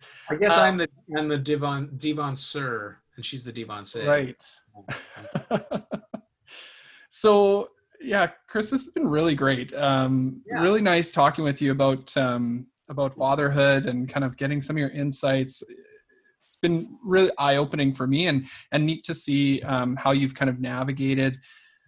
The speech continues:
Speaker 2: some of those struggles through, um, yeah, some,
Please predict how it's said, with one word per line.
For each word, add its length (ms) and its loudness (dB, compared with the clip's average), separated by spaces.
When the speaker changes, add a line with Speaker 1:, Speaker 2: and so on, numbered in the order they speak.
Speaker 2:
some 180 -4
of 80 0
those 200 0
struggles 500 2
through, 460 2
um, 560 -6
yeah, 100 0
some, 340 -4